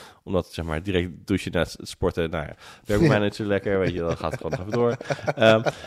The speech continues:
Speaker 1: en dat het dan zoveel tijd kost, maar dat ik uiteindelijk wel dacht, "Oh ja, weet je, ik hoef niet per se dat zwemmen te doen,
Speaker 2: Ja.
Speaker 1: maar wel iets van in beweging zijn of
Speaker 2: Ja.
Speaker 1: zo, 's ochtends."
Speaker 2: Ja.
Speaker 1: Ehm, en iets met water, daar word ik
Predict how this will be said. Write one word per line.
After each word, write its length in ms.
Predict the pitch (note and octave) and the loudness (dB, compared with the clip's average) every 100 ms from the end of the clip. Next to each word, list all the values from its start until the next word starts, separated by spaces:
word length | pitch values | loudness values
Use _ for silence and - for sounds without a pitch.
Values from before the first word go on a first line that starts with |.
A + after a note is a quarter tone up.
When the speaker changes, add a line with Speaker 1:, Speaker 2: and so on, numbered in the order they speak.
| C3+ | -2
Speaker 1:
en 100 | - | 6
dat 100 | D#3+ | 8
het 80 | F3 | 10
dan 180 | E3+ E3+ | 8 8
zoveel 340 | - F3 E3 | 8 8 6
tijd 260 | - F#3 G#3 | -2 0 0
kost, 200 | A2 F2 | 2 0
maar 120 | G#2+ | 2
dat 120 | C3 C3+ | 2 0
ik 80 | |
uiteindelijk 400 | B2+ - B2+ B2+ | -2 -4 -2 0
wel 180 | A#2 D3 | 2 2
dacht, 200 | A#2 - - | 2 -4 -6
"Oh 260 | D#3 D3 D3 | -6 -2 2
ja, 300 | A2 E2+ - - - _ | 2 0 -4 -18 -20 _
weet 180 | - A2+ | -4 -2
je, 60 | D3 | -2
ik 60 | |
hoef 120 | - C#3+ | 0 2
niet 140 | C#3+ | 4
per 100 | C3 | 2
se 120 | B2 | 0
dat 180 | A2+ - | -2 -4
zwemmen 680 | - - F#2 G#2+ D#3 F#3+ E3+ | -6 -8 2 6 8 6 4
te 140 | F#2+ | 0
doen, 320 | D2+ D2+ B2 - | 2 2 0 -6
Speaker 2:
Ja. 140 | A2+ G#2 - - | -10 -10 -12 -8
Speaker 1:
maar 120 | F#2 | -2
wel 220 | A#2+ B2 - | 0 0 -2
iets 280 | D3 E3+ - | -4 -4 -4
van 340 | - B2 A#2 - _ | 0 0 0 -8 _
in 180 | B2+ C3 | 0 2
beweging 600 | G#2 G2+ D3 E3 G#2 E2 | 4 6 6 4 -2 -4
zijn 260 | D2+ C#2 C#2 | -6 -6 -4
of 60 | |
Speaker 2:
Ja. 80 | D3 | -4
Speaker 1:
zo, 140 | C2+ | -4
's 100 | C2+ | -4
ochtends." 400 | C#2+ - - - | -8 -8 -10 -10
Speaker 2:
Ja. 60 | B2+ - - _ _ | -12 -14 -20 _ _
Speaker 1:
Ehm, 180 | E2 E2 | -8 -4
en 180 | B2+ | 0
iets 140 | C#3 - | 2 4
met 120 | A2 | 2
water, 320 | A2 A#2 B2+ | 4 4 4
daar 100 | A#2+ | 0
word 140 | G#2+ G2 | 0 -2
ik 180 | F#2+ | -4